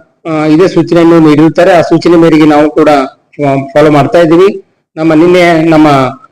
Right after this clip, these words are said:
ಜಿಲ್ಲೆಯ, ಆ, ಮೇ-, ಆ, ಉಸ್ತುವಾರಿ ಸಚಿವರು ಕೂಡ ಬಂದಿದ್ರು. ಅವರು ಕೂಡ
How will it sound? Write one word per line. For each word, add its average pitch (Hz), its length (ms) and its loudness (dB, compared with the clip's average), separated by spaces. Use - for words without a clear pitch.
ಜಿಲ್ಲೆಯ, 185 280 2
ಆ, 156 40 -14
ಮೇ-, 147 1080 -2
ಆ, 160 40 2
ಉಸ್ತುವಾರಿ 196 400 0
ಸಚಿವರು 220 420 0
ಕೂಡ 202 180 -2
ಬಂದಿದ್ರು. 151 400 0
ಅವರು 185 240 0
ಕೂಡ 190 200 0